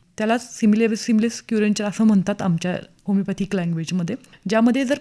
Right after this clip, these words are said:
पेशंटला आजाराची लक्षणे दिसत असतील, तोच आजार निर्माण करणाऱ्या कुठली गोष्ट आहे की जो तो आजार निर्माण करू शकते,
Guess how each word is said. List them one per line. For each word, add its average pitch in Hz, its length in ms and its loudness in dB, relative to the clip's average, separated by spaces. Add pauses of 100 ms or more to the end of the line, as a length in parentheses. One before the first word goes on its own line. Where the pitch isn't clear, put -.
पेशंटला 247 560 0 (380)
आजाराची 240 560 0
लक्षणे 240 440 2 (420)
दिसत 233 260 2
असतील, 175 320 -6 (340)
तोच 285 180 0
आजार 254 200 0
निर्माण 247 360 6
करणाऱ्या 233 520 2 (320)
कुठली 247 260 2
गोष्ट 240 280 0
आहे 220 140 0
की 240 160 -2
जो 247 280 -2 (240)
तो 240 40 2
आजार 226 240 4
निर्माण 208 340 6
करू 190 140 -2
शकते, - 380 -10